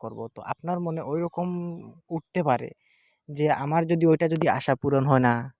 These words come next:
ওই মানুষকে ওইটা করব, ওইটা করব, যে মারবো, পিটবো। হ্যাঁ, ধরেন কা-,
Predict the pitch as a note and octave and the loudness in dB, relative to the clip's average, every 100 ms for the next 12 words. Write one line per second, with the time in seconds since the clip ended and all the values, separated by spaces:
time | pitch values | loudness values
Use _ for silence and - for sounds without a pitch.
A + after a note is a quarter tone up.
0 | _ C3+ C3+ C3 B2+ B2+ - C3+ C3 - | _ 2 6 8 8 4 0 0 0 -4
1 | _ _ - C3 C#3+ C#3 - B2+ B2 B2+ | _ _ 0 2 4 2 4 2 4 2
2 | A#2+ A#2 B2+ _ _ _ _ _ C3+ C3+ | 2 2 -4 _ _ _ _ _ 0 4
3 | C#3 B2+ C3+ B2 A#2+ A#2+ A2+ A2+ B2 A#2 | 4 2 2 2 4 4 2 2 2 4
4 | A2+ A#2 C3 B2 A#2 A#2 _ B2+ B2 C3+ | 4 2 4 4 4 2 _ -2 -2 0
5 | B2+ B2 A#2 B2+ _ _ _ _ C3+ B2+ | 4 4 4 -2 _ _ _ _ 0 0
6 | B2 - _ _ - D3 D3 - C3+ C3+ | 0 -6 _ _ 0 2 2 4 4 6
7 | C3 C3 | 4 2